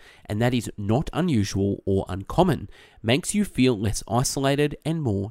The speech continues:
accepted. But to achieve this understanding, you need to be able to see things from the other person's perspective without passing judgment, which means being present and aware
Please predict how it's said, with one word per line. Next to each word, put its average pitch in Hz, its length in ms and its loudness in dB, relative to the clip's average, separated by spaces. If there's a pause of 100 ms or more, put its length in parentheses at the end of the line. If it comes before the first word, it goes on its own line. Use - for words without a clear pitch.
(140)
accepted. 101 640 0 (640)
But 151 100 4
to 185 140 4
achieve 190 320 2
this 185 160 -2
understanding, 147 760 0
you 165 140 2
need 160 160 2
to - 80 -4
be 123 140 -2
able 117 240 0
to 104 60 -4
see 101 240 -4
things - 600 -4 (220)
from 165 140 0
the 165 180 0
other 147 180 2
person's 101 460 -2
perspective 104 680 -2 (380)
without 131 400 2
passing 135 480 -2
judgment, 95 600 0
which - 220 -6
means 143 440 0 (280)
being 92 260 -4
present 143 500 -2
and 151 120 2
aware 101 360 2